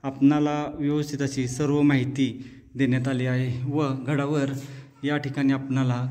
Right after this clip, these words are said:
काय काय पाहण्यासाठी आहे त्याचीसुद्धा व्यवस्थित माहिती दिली आहे.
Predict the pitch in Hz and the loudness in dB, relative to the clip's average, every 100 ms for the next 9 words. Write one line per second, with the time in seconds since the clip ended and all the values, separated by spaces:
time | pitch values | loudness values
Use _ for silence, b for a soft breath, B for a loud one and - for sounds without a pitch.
0 | 135 135 135 156 143 135 135 139 131 135 | -2 -4 -2 -4 0 2 2 0 -2 -2
1 | 127 127 120 127 B B B - 147 131 | 0 0 0 -4 B B B -10 -6 -4
2 | 156 156 143 135 139 135 147 139 131 127 | -4 -2 0 2 0 0 2 2 2 2
3 | 131 131 123 127 123 123 127 | -2 0 0 0 0 0 0